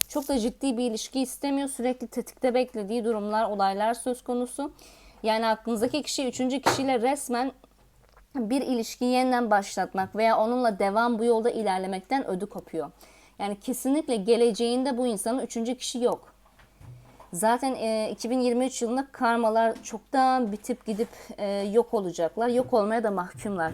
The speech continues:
Bir karma, şunu unutmayın, her daim yok olmaya mahkumdur.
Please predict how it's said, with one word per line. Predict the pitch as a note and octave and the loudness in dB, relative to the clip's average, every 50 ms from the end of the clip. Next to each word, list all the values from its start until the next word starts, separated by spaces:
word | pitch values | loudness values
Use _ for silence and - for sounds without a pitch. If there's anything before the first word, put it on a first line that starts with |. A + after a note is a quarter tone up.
| - - | -4 -4
Bir | B3+ A3+ | -4 -4
karma, | - - - C4 B3 C4+ C4 A#3+ A3 F#3 F#3+ B3 C4+ _ _ _ | -6 -4 2 4 6 6 6 4 0 -2 -2 -4 -6 _ _ _
şunu | - - - A3 A3 | -12 -8 -6 -6 -4
unutmayın, | - A3 A#3 A#3+ A#3+ - G3+ F3+ F3 G#3 A#3+ B3 - _ - | -2 -2 -2 -4 -4 -6 -10 -10 -8 -10 -12 -12 -14 _ -10
her | A#3 A3+ A#3 A#3+ B3 G#3+ | -8 -4 -2 0 0 0
daim | G#3 F#3+ F3+ E3+ F3+ A3+ C4+ - - - - - - - _ | 0 -2 -2 -2 -2 -4 -6 -8 -14 -20 -20 -20 -20 -18 _
yok | - F3+ A#3+ C4+ C4+ - | 0 2 2 2 4 4
olmaya | - A#3 A3+ A3 A3 A#3 B3 | 6 6 6 4 4 2 2
mahkumdur. | A#3+ A3 F#3 F#3+ - - _ - - B3 A#3 G#3 E3 D#3+ - - - - | 2 2 -2 -4 -4 -12 _ -2 -2 0 0 0 -4 -8 -10 -12 -20 -20